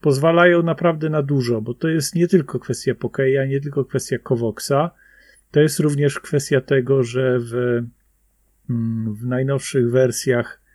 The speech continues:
firmware'ów, e, tudzież w jeszcze nie, o-, formalnie niewydanym, e, zamienniku, e, który,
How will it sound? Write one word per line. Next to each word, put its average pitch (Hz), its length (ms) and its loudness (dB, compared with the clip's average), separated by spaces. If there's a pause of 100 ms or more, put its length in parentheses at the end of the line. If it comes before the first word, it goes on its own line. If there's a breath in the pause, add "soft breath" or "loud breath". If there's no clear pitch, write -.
(640 soft breath)
firmware'ów, 131 760 2
e, 120 360 -2
tudzież 120 600 -4 (160)
w 120 340 2
jeszcze 131 460 0
nie, 151 200 -4
o-, 165 100 -2
formalnie 143 720 0
niewydanym, 131 880 0 (600 soft breath)
e, 131 100 -4 (360)
zamienniku, 135 1300 0
e, 117 180 -4
który, 120 720 -6